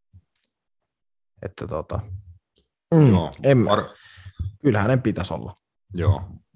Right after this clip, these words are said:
Speaker 2: varmasti Tikolla Suoresin maalinteko-taidoille ja kokemukselle käy-, käyttöä olisi, kun pisteet pitää alkaa tienaa, tienaan tässä loppukauden aikana.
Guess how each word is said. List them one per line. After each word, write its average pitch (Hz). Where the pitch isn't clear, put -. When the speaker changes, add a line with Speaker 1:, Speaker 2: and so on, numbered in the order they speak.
Speaker 2:
varmasti 110
Tikolla 80
Suoresin 107
maalinteko-taidoille 82
ja 80
kokemukselle 80
käy-, 87
käyttöä 110
olisi, 92
kun 82
pisteet 85
pitää 80
alkaa 80
tienaa, 82
tienaan 101
tässä 92
loppukauden 80
aikana. 78